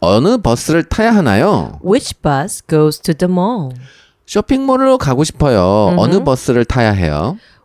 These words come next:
Speaker 2: Which bus goes to the mall?
Speaker 1: 이 중에 어느 버스가 쇼핑몰로 가는 건가요?
Speaker 2: Which bus goes to the mall?
Speaker 1: Which bus goes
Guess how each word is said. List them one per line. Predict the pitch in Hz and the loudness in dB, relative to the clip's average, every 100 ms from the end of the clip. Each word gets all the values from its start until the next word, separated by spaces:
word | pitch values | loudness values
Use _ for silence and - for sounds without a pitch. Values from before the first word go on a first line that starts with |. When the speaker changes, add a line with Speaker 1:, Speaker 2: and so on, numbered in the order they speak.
| - | -4
Speaker 2:
Which | 156 165 - - | -4 -4 -6 -2
bus | 160 143 226 - - _ - | 0 -2 -6 -10 -14 _ -4
goes | 170 170 - | 0 0 -2
to | 185 | -4
the | 185 190 | -2 0
mall? | 196 240 143 123 131 _ - | 0 -2 -4 -10 -18 _ -4
Speaker 1:
이 | 156 | -2
중에 | 196 233 220 - | 0 0 0 0
어느 | 113 214 240 | 0 2 0
버스가 | 104 101 - 113 101 107 170 202 | -2 -4 -2 -2 0 0 -2 -4
쇼핑몰로 | - 190 277 277 262 233 | -6 -2 -2 0 -2 0
가는 | 160 123 110 | -2 -2 -2
건가요? | 90 76 82 156 139 - - _ | -4 -4 0 0 0 -6 -18 _
Speaker 2:
Which | 208 320 - - | -2 -2 -4 -2
bus | 170 175 - | -2 -2 -2
goes | 156 156 - | -2 -2 -4
to | 175 | -4
the | 190 | -2
mall? | 196 202 269 156 127 127 _ _ _ | -2 -2 -4 -8 -10 -20 _ _ _
Speaker 1:
Which | - 147 - 90 | -2 -2 -2 -2
bus | 107 123 - - | 0 0 -2 -6
goes | 104 117 98 85 71 | 0 4 4 2 0